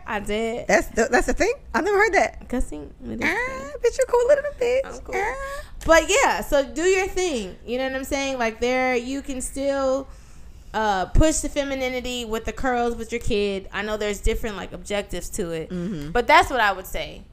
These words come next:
Speaker 1: Leah na-, went natural, and that's the most bold thing to do.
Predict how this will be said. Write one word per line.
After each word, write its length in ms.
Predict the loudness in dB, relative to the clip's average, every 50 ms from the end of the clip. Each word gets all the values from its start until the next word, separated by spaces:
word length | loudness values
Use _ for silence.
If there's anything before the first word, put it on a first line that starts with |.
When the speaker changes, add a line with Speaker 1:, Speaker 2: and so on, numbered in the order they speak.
| -20 -20 -16
Speaker 1:
Leah 420 | -14 -12 -8 -4 -4 -2 -2 -2
na-, 300 | -4 -4 -6 -8 -8 -8
went 240 | -6 -4 -4 -4 -4
natural, 420 | -4 -4 -4 -4 -4 -6 -6 -6 -6
and 160 | -6 -4 -2
that's 200 | 0 0 0 0
the 100 | 0 -2
most 380 | 0 0 0 0 -2 -4 -4 0
bold 580 | 2 2 4 4 2 2 0 0 -2 -4 -10 -12 -12 -14 -18 -20 -20 -10 -4
thing 240 | -2 -2 0 0 -2
to 120 | -4 -4
do. 380 | -2 -2 -2 -2 -2 -2 -4